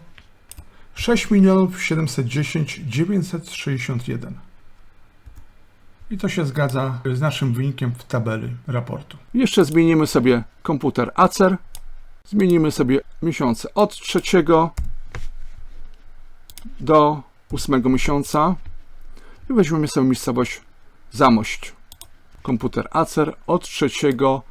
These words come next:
do ósmego miesiąca to jest cztery tysiące sześćset czterdzieści sześć sprzedanych komputerów, cztery tysiące sześćset czterdzieści sześć komputerów i wartość piętnaście pięćset osiemdziesiąt zero pięćdziesiąt siedem. Sprawdzimy zaraz. Acer.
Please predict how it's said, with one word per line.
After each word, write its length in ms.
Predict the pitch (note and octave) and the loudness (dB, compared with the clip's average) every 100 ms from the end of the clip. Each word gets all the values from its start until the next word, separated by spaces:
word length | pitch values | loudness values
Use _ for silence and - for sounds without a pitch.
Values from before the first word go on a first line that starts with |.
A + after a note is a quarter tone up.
| - - | -18 -6
do 160 | A#2+ | -6
ósmego 540 | - A#2+ - A#2+ A2 G#2 | -4 -8 -2 0 0 -2
miesiąca 640 | G2 - D#3+ C#3+ D3 C#3 - - - - | -4 -2 -4 -2 -2 -2 -8 -20 -18 -10
to 100 | C3 | -8
jest 180 | C3 - - C#3 | -8 -10 -2 -2
cztery 300 | - G#3+ F#3+ | 4 4 4
tysiące 480 | E3+ E3+ F3 F3+ E3+ - | 2 0 2 2 -2 -4
sześćset 420 | - D#3+ - D3+ | -4 -2 -2 -8
czterdzieści 340 | - C#3+ - C#3 | -8 -8 -6 -4
sześć 260 | B2+ A#2+ | -2 -4
sprzedanych 500 | - - B2 B2 - - - - | -4 -6 -2 -2 -4 -14 -16 -8
komputerów, 640 | C3 B2 A#2+ B2+ A3+ - - - - - | -6 -2 0 0 0 -6 -20 -20 -18 -12
cztery 280 | - G3+ D#3 | 0 2 2
tysiące 420 | - D#3+ C3 C3+ | 0 -2 0 0
sześćset 320 | - C#3+ C#3+ | 0 -2 -4
czterdzieści 340 | - A2 - - | -6 -10 -8 -8
sześć 200 | A#2+ - | -8 -6
komputerów 560 | A#2 A2+ C#3 F#3+ - - - - - - - | -8 -6 -2 -2 -4 -12 -18 -18 -18 -8 0
i 100 | G#3+ | 4
wartość 360 | D3 F3 D#3+ | 4 2 -4
piętnaście 440 | - - D3 - - | -6 -6 -4 -4 -4
pięćset 300 | C3+ - C3 | -4 -6 -8
osiemdziesiąt 540 | A#2 A#2+ A2+ C#3 - - - - | -4 -4 -2 -4 -6 -16 -20 -10
zero 240 | A2+ C3 | -4 -4
pięćdziesiąt 360 | - A#2+ - A#2+ | -2 -4 -4 -4
siedem. 380 | A#2 A2 A3 A3 | -4 -2 -2 -2
Sprawdzimy 580 | - - A2 - A2+ G#2 | -10 -8 -8 -6 -8 -6
zaraz. 460 | A#2+ D#3 A3+ - - - - - _ - - - - - - - - - | -4 -2 -4 -6 -20 -20 -20 -20 _ -20 -20 -20 -16 -14 -14 -16 -20 -14
Acer. 640 | - A#2 B2 - D3+ G3 | -8 -8 -8 -6 -4 -4